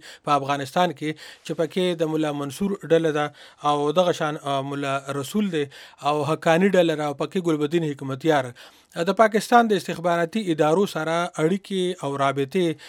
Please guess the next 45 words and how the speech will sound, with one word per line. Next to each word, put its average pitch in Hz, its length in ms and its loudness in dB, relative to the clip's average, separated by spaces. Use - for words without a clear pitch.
اه، 139 280 -2
پخوا 165 460 4
وي 240 160 4
او 175 140 4
که 165 120 -10
اوسنۍ 165 440 -2
وي، 180 140 0
نو 170 100 -4
دا 220 200 10
حقیقت 202 400 0
دا، 190 180 2
اه، 156 380 -2
اوس 170 300 -2
پټ 196 220 -2
نه 180 160 2
دي 175 100 0
پاتې 143 380 -4
چې 147 80 -8
د 143 120 -4
دې 165 140 -4
سره 135 160 -4
چې 131 140 -12
کوم 139 140 -6
دی 147 120 0
زیاتې 143 300 2
رابطې 123 520 -6
دي. 120 100 -10
اه، 180 560 4
دا، 247 300 12
اه، 190 460 2
وایي 196 340 6
څېړنکاران، 156 720 4
د 156 60 2
افغانستان 151 540 0
د 156 60 -4
چارو 160 280 0
په 147 140 -6
اړه 147 100 -2
باندې 143 260 -2
څېړنکاران 143 540 -4
دا 151 120 -4
وایي 180 140 -4
چې 147 80 -14
کله 143 160 -10
پاکستان 160 640 -6